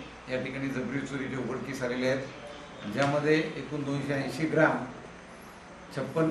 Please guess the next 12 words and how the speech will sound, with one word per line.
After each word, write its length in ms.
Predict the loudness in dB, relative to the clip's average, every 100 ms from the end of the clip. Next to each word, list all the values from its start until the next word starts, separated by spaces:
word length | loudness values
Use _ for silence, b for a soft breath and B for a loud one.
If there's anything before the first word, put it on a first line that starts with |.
| 2
मिली 420 | 0 2 6 6 4 -2
वजनाचे 640 | 0 0 2 0 0 0 0
सोन्याचे 500 | 0 -4 0 0 0
दागिने, 480 | 6 6 6 2 2 0 -6 -10 -10 -10 -10 -10 -12 -8
त्याची 180 | -6
किंमत 420 | -2 2 6 6 4
एकूण 320 | 0 0 0
तेवीस 580 | 0 -4 -2 0 -2 2
लाख 180 | 4 4 4 -6 -12 -4
पाचशे 240 | -2 -2 0
ब्याण्णव 320 | 4 6 6
रुपये. 360 | 4 2 2